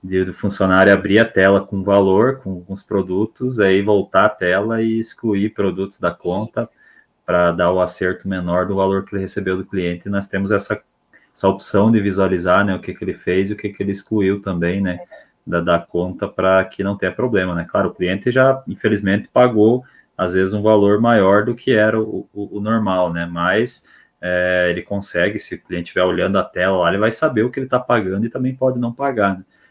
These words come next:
Speaker 1: E o
Speaker 2: Exatamente.
Speaker 1: funcionário não tem como ele, ele querer, é, passar por cima disso, né? Porque a gente vai ter no, na, na parte da auditoria essa visualização depois, né?
Speaker 2: Também.
Speaker 1: Acho que é legal
Speaker 2: É,
Speaker 1: a gente falar alguns,
Speaker 2: como
Speaker 1: alguns casos que aconteceram já, né?
Speaker 2: como a gente tem, como a gente comentou ali da tela de entrada, né?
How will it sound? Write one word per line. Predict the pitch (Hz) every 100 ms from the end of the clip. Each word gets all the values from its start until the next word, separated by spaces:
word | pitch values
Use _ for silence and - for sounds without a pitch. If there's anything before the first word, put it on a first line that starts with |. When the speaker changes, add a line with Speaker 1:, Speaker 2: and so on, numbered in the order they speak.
| _
Speaker 1:
E | -
o |
Speaker 2:
Exatamente. | 101
Speaker 1:
funcionário | 107 - 113 98 104 117
não | 127 131
tem | 113 113
como | 123 127
ele, | 123
ele | 131 101 117 -
querer, | - 113 107 107 107 _ _ -
é, | 92 90
passar | 87 98 -
por | 95 104
cima | 101 - 95 92
disso, | 90 85 -
né? | 82
Porque | -
a | 85
gente | 87
vai | 87 87
ter | 92 95
no, | 95 98 92
na, | 90
na | 85
parte | - 87
da | 92
auditoria | 90 - 92 87
essa | 87 -
visualização | 92 92 95 95 104 - 92
depois, | 104 - 87 82
né? | 82 107 _ _ _
Speaker 2:
Também. | - 185 190
Speaker 1:
Acho | 160
que | -
é |
legal | 85 - -
Speaker 2:
É, | 92
Speaker 1:
a |
gente | 92
falar | - 95 90
alguns, | 98 98 95 87
Speaker 2:
como | 208
Speaker 1:
alguns | - 190
casos | 175 101 98
que | -
aconteceram | - 101 98 - 90 95
já, | 85 90
né? | 90 98 _ _ _ _
Speaker 2:
como | 208 196 196
a | 196
gente | 208 208 -
tem, | - 202 208 202 196 -
como | - 214
a |
gente | 202 -
comentou | 226 214 214 202
ali | 202
da | 196
tela | 196 190 190
de | 180
entrada, | 180 185 175 240 240
né? | 196 240